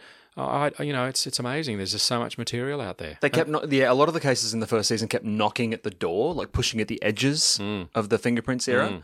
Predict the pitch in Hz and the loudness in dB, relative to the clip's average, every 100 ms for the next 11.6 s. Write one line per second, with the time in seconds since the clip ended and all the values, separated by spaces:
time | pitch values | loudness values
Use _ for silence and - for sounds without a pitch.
0 | 104 104 95 82 - _ _ 165 190 151 | -8 -8 -8 -12 -20 _ _ 4 6 6
1 | 160 160 151 156 156 170 208 160 123 113 | 6 6 6 6 4 2 2 4 2 0
2 | - - - 147 143 123 120 131 127 120 | -10 -2 0 2 0 0 0 2 2 4
3 | 131 127 156 131 123 - 131 127 156 - | 2 2 2 2 -2 -2 -4 -4 -8 -6
4 | 143 120 120 - 151 160 123 110 98 - | -6 -6 -6 -2 0 0 0 -2 -2 -4
5 | _ - 98 90 85 80 - _ _ _ | _ -6 -6 -6 -8 -12 -16 _ _ _
6 | 123 113 113 - - 113 107 98 - - | -4 -2 0 -2 -4 -2 -2 -2 -2 -2
7 | - - - 101 92 95 87 87 - _ | -2 -2 -2 -4 -6 -6 -8 -12 -16 _
8 | _ _ - 110 101 107 85 98 95 98 | _ _ -6 -4 -2 0 0 0 0 0
9 | 98 98 - 85 90 90 - 123 123 151 | -4 -6 -6 -4 -6 0 8 8 8 0
10 | 156 135 120 123 107 107 107 101 90 101 | 0 0 2 2 0 -2 -4 -8 -4 -2
11 | 90 82 - 80 - 107 | -2 -4 -6 -8 -6 -6